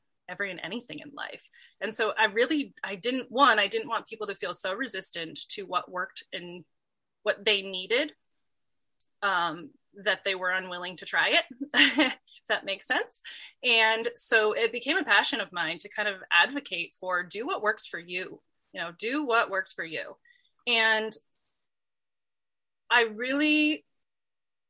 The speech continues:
kind of, as I was working more and more with people in advocating for that, figuring out what is best for you and, and following through with it, I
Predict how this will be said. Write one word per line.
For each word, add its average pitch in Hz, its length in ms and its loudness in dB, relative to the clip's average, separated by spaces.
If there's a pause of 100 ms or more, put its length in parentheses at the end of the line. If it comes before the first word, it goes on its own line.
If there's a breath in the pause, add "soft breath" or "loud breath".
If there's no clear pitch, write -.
(120)
kind 254 240 2
of, 226 140 0 (380)
as 254 240 8
I 285 60 8
was 240 200 -2
working 226 280 0
more 208 160 4
and 196 80 0
more 180 180 -2
with 180 160 -12
people 196 340 -4
in 175 540 -4
advocating 170 560 -2 (100)
for 165 340 -6 (300)
that, - 340 2 (340)
figuring 180 260 -8
out 180 160 -8
what 180 200 -6
is 180 140 -14
best 156 360 -6
for 202 220 -2
you 190 460 -4 (100)
and, 175 340 -14
and 170 260 -12
following 185 300 -8
through 202 180 -6
with 165 120 -12
it, - 180 -4 (500 soft breath)
I 202 520 6